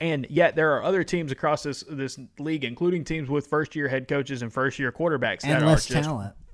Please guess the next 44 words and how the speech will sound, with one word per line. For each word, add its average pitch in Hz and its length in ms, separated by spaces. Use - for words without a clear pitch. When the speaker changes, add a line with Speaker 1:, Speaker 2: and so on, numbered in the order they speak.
Speaker 1:
and 107 220
less 120 240
talent, 160 320
that 131 200
are 104 140
walking 147 540
down 135 220
the 110 80
field. 110 340
And 131 180
like 147 240
I 131 80
said, 143 400
you 160 120
can - 160
make 160 220
an 127 80
argument 127 500
that 131 120
Auburn 165 260
has 131 100
played 185 240
the 127 60
three 170 220
toughest 127 340
defenses 131 500
or 147 240
could 185 240
be 139 120
the 120 100
three 139 160
toughest 120 260
defenses 123 380
of 113 60
the 117 100
S 117 140
E - 40
C 123 100
by 113 140
the 113 140
end 110 100
of - 20
the - 20
year. - 240